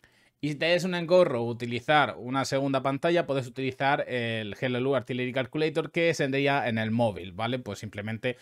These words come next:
coloca la distancia y te va a dar la elevación, eh, señalando qué artillería usas y de qué facción, ¿vale?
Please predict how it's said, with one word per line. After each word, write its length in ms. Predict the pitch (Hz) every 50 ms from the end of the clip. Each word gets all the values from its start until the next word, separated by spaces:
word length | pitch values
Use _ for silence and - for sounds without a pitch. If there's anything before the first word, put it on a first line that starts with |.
| - - _
coloca 300 | - 113 110 113 101 107
la 80 | 110 110
distancia 560 | 117 120 120 - 139 139 143 - 147 143 107
y 60 | 110
te 120 | 101 110 107
va 180 | 107 110 110
a 60 | 107
dar 180 | 107 113 117 113
la 120 | 117 113
elevación, 500 | 113 117 120 120 120 - 139 143 147 151 147 - - _ _
eh, 300 | _ - 113 110 107 110 -
señalando 540 | - 131 123 120 120 120 120 120 131 131
qué 100 | - 123
artillería 480 | 120 113 113 - 123 117 117 117 117 120
usas 320 | 127 139 139 156 156 143
y 60 | 120 113
de 100 | 101 80
qué 160 | 87 98 101
facción, 500 | - - 85 82 - 85 82 76 78 78
¿vale? 260 | 78 87 110 143 180